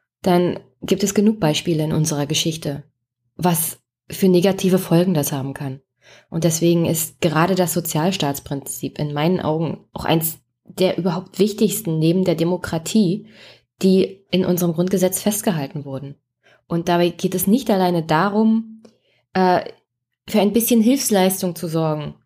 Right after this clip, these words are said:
Und der Staat kann sich halt nicht auf private Initiativen wie zum Beispiel die Tafel verlassen, aber dazu gleich noch mehr.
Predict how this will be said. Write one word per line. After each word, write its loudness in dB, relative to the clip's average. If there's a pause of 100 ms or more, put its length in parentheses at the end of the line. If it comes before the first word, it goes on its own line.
(160)
Und -4
der 4
Staat 2
kann 2
sich -4
halt -2
nicht 2
auf 0
private 2
Initiativen 0
wie -2
zum -2
Beispiel 0
die -2
Tafel -2
verlassen, -4
aber -2
dazu 2
gleich 2
noch 0
mehr. 0